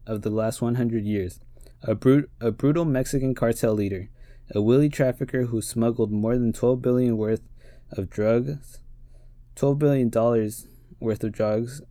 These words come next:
and plunged his country into a long-running tragedy of bloodshed and corruption. But on Wednesday morning, the thirty-year criminal career of Joaquin Guzman Loera, known to the world as El Chapo, reached its final chapter,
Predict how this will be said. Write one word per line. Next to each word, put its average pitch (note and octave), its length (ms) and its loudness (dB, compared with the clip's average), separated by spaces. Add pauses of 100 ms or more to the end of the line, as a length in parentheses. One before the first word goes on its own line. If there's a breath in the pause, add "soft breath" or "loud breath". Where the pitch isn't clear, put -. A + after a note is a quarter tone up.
(100)
and G#2+ 220 -4
plunged B2 260 0
his B2+ 140 -6
country A#2+ 340 0
into A2 180 0
a - 20 0
long-running A#2 520 0
tragedy A2+ 540 -2
of G2+ 240 -8
bloodshed A#2 500 0
and G#2+ 220 -6
corruption. G2+ 540 -8 (840 loud breath)
But G#2+ 160 2
on G#2+ 240 -2 (100)
Wednesday C3 480 0
morning, A#2+ 460 2 (480 soft breath)
the A2 140 2
thirty-year B2+ 840 0
criminal B2 500 0
career A#2+ 420 0
of G2+ 160 -4 (180)
Joaquin B2+ 420 -2
Guzman A#2+ 420 -2
Loera, A#2+ 400 0 (520 soft breath)
known B2 180 0
to C3+ 120 -2
the A#2+ 100 2
world A2 280 0
as G2 220 -6
El G#2 60 -4
Chapo, A#2+ 520 -6 (520)
reached C3+ 260 -2
its A#2 160 -6
final A#2+ 320 0
chapter, - 560 -4